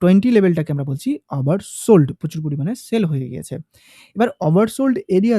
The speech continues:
থেকে যখন, oversold এরিয়া থেকে এই ইএম এর দুটো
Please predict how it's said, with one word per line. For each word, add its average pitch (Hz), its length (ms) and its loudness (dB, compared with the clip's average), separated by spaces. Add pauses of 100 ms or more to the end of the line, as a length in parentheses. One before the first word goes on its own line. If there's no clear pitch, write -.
থেকে 147 160 -4 (140)
যখন, 196 300 -2 (420)
oversold 240 460 6 (160)
এরিয়া 147 320 4
থেকে 139 220 -4 (1080)
এই 175 160 4 (520)
ইএম 233 340 6
এর 247 80 2 (100)
দুটো 170 160 2